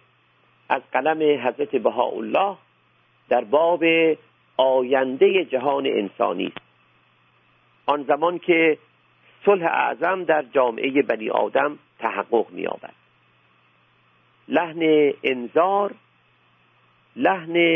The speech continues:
خطابات حضرت بهاءالله به نفوسی است که بر مظلومان ستم کرده اند و چون حق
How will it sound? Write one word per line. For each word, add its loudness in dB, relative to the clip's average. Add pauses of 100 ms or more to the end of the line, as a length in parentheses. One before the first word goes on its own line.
(180)
خطابات 0
حضرت -2
بهاءالله 0
به -4
نفوسی -4
است -8 (1120)
که 4
بر -2
مظلومان 0 (200)
ستم -2
کرده -2
اند 0
و 2
چون 0 (220)
حق 0